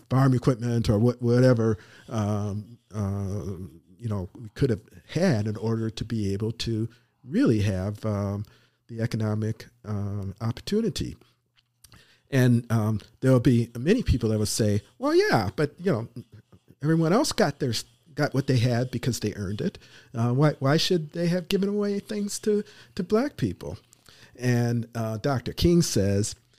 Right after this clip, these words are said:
"At the very same time that America," and this is a quote, uh, that America refused to give the Negro any land, through an act of Congress, our government was giving away millions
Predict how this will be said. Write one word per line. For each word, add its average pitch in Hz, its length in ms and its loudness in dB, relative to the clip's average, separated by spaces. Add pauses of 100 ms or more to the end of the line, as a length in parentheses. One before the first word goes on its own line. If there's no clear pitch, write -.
(220)
"At 117 160 -4
the 117 60 0
very 180 360 6
same 226 340 -2
time 156 600 -2 (280)
that 120 160 4
America," 170 540 4 (240)
and 123 140 4
this 120 140 4
is 110 120 -2
a 110 60 -2
quote, - 340 -4
uh, 117 140 -2
that 143 140 6
America 170 380 0
refused 185 540 0
to 120 60 -2
give 143 340 2
the 135 100 0
Negro 165 520 2
any 170 300 4
land, 180 480 -2 (560)
through 139 140 8
an 123 160 6
act 214 340 4
of 247 120 -2
Congress, - 760 -2 (500)
our 160 140 6
government 185 420 2
was 139 180 2
giving 180 240 6
away 185 280 8
millions 190 960 2